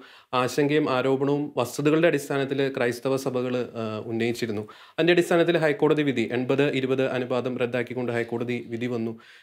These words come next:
ശരിക്കും, ആ, ആരുടെ ഒരു ശ്രദ്ധയപ്പെടാതെ ഒരു വളരെ തന്ത്രപരമായിട്ടാണ് ഈ സ്കോളർഷിപ്പുകളുടെ വിതരണത്തിൽ അല്ലെങ്കിൽ മത്സര പരീക്ഷകളുടെ കോച്ചിങ് സെൻ്ററുകളുടെ അനുപാതത്തിൽ,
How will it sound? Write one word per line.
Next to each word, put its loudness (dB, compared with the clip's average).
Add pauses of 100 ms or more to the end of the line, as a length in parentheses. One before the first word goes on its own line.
(120)
ശരിക്കും, 2
ആ, 0 (440)
ആരുടെ 4
ഒരു 6
ശ്രദ്ധയപ്പെടാതെ 2 (420)
ഒരു 4
വളരെ 4
തന്ത്രപരമായിട്ടാണ് 2
ഈ 2
സ്കോളർഷിപ്പുകളുടെ 0
വിതരണത്തിൽ 0 (280)
അല്ലെങ്കിൽ 2
മത്സര -2
പരീക്ഷകളുടെ -2
കോച്ചിങ് -2
സെൻ്ററുകളുടെ -4
അനുപാതത്തിൽ, -4